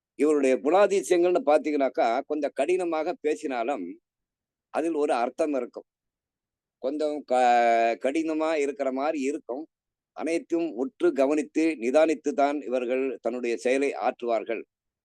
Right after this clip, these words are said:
ஒன்று, இவருடைய குணம் என்பது பாத்தீங்கன்னாக்கா, இவங்க, இது சனியினுடைய நட்சத்திரம் அப்படிங்கறதுனால, இவங்க, இவங்க கிட்ட நிறைய அனுபவம் இருக்கும். முதிர்ந்த அனுபவம் என்பது இருக்கும்.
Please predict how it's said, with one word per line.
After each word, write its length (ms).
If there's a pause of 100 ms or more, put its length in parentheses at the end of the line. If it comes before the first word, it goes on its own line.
(180)
ஒன்று, 400
இவருடைய 360
குணம் 340
என்பது 420
பாத்தீங்கன்னாக்கா, 680 (320)
இவங்க, 440
இது 580
சனியினுடைய 480
நட்சத்திரம் 460
அப்படிங்கறதுனால, 880 (540)
இவங்க, 360
இவங்க 200
கிட்ட 180
நிறைய 280
அனுபவம் 360
இருக்கும். 260 (460)
முதிர்ந்த 460
அனுபவம் 380
என்பது 340
இருக்கும். 400